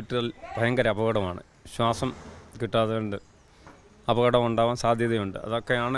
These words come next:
വലിയൊരു ടാസ്ക്കാണ്. അത്, ആ, ഈശ്വരനും, ആ, എല്ലാം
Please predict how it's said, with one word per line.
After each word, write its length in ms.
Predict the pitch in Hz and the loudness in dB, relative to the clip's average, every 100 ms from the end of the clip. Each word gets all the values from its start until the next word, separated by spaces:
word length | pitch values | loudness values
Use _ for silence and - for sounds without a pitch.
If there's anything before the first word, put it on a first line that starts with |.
| 113 | -6
വലിയൊരു 440 | 117 135 170 160 131 | -8 -2 0 0 -2
ടാസ്ക്കാണ്. 420 | 113 104 107 92 98 - - - | -4 -4 -6 -8 -10 -16 -16 -10
അത്, 140 | 110 135 139 - - - - - - - 123 | -4 -2 -4 -8 -20 -20 -20 -20 -20 -10 -4
ആ, 20 | 120 120 117 | -2 0 0
ഈശ്വരനും, 480 | 123 - 139 139 143 - - - - - - - - - - 135 | 0 0 2 2 0 -6 -20 -20 -20 -20 -18 -16 -14 -16 -12 -6
ആ, 20 | 123 120 117 117 - - 143 | -2 0 0 -2 -6 -8 -4
എല്ലാം 460 | 156 170 175 190 | -2 0 2 2